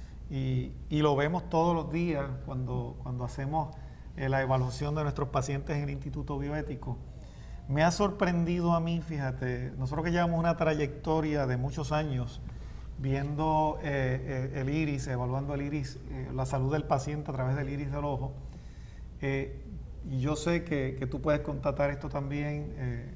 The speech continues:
compañero Barreiro, y tú también acá, por, porque viste iris y evaluaste el iris por muchos años, pacientes co-, por muchos años, es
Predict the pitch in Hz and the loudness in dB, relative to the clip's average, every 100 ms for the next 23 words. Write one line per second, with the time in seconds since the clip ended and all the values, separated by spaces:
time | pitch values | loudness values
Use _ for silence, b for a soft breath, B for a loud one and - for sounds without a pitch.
0 | - 131 127 127 127 127 127 147 127 127 | -8 -4 -2 0 2 2 0 0 0 -2
1 | - B B B B B B B - 135 | -6 B B B B B B B -4 -4
2 | 131 151 160 160 - - 147 143 147 151 | 0 2 2 0 -2 2 2 2 0 0
3 | 151 135 131 143 139 135 127 - 127 131 | 0 0 4 4 2 -4 -4 -4 -4 -2
4 | 127 127 143 139 147 147 - - - 131 | -2 -2 0 2 2 0 -2 -8 -4 -2
5 | 123 123 127 131 131 135 131 - B B | 0 0 2 0 0 -2 -4 -8 B B
6 | - 135 139 143 131 131 131 147 143 131 | -4 -2 0 0 0 0 0 0 0 -2
7 | 123 131 131 127 - - 127 127 139 151 | -2 -2 -2 -6 -6 -2 -2 0 -2 0
8 | 147 123 - B B B B B 170 175 | 0 -2 -4 B B B B B 2 2